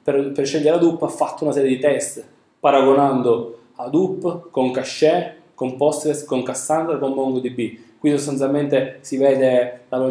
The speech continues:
ehm, la, il rate di inserimento degli oggetti accresce il numero di oggetti. Su, in base a questi test loro hanno scelto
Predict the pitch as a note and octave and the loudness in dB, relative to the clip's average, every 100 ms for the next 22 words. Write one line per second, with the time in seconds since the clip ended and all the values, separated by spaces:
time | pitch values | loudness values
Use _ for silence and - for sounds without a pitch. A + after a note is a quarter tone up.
0 | B2+ B2+ A#2 A#2 A#2 A2+ A2+ A2+ - - | -2 -4 -4 -4 -6 -8 -10 -12 -18 -20
1 | C3 C3 B2+ C3 C#3 D#3+ - B2+ C3 B2+ | -10 -6 -4 -2 0 2 0 -4 -4 -2
2 | C3+ C#3+ C#3 C3+ E3 - C#3+ - C#3 - | -2 0 -2 -2 -2 0 0 0 -8 -8
3 | - - C3+ C#3 C3 B2 A#2 A#2 A#2+ G2 | -8 -6 -4 -2 -2 -2 -4 -4 -4 -4
4 | - - _ _ _ - D3 - D#3+ D#3+ | -8 -20 _ _ _ -6 -6 -2 2 2
5 | D#3 D#3 G3+ E3+ D#3 D#3+ C#3+ C#3+ C#3+ C#3 | 2 0 0 0 0 2 2 2 2 0
6 | C#3+ - D3+ - | 0 0 -4 -6